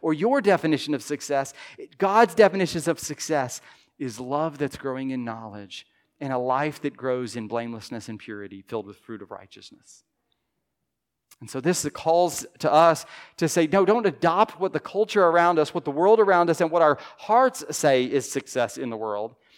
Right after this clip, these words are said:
is an upstanding family, it's money in the bank, it's good jobs, it's living at peace, it's getting the things that we want."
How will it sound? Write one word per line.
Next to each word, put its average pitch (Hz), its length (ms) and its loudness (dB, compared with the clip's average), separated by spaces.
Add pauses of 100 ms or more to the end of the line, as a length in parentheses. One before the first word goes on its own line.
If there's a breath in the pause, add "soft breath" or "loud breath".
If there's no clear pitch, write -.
(140 soft breath)
is 147 140 -2
an 143 100 0
upstanding 151 540 0
family, 131 580 -6 (320)
it's - 180 -12
money 139 300 0
in 143 80 -2
the 135 80 -4
bank, 127 400 -4
it's 117 160 -14
good 147 240 0
jobs, 131 560 2 (160 loud breath)
it's 131 140 -6
living 147 340 4
at 131 160 0
peace, 143 400 -2
it's 127 140 -8
getting 175 260 2
the 160 80 2
things 165 220 0
that 147 100 0
we 131 100 -4
want." 147 320 0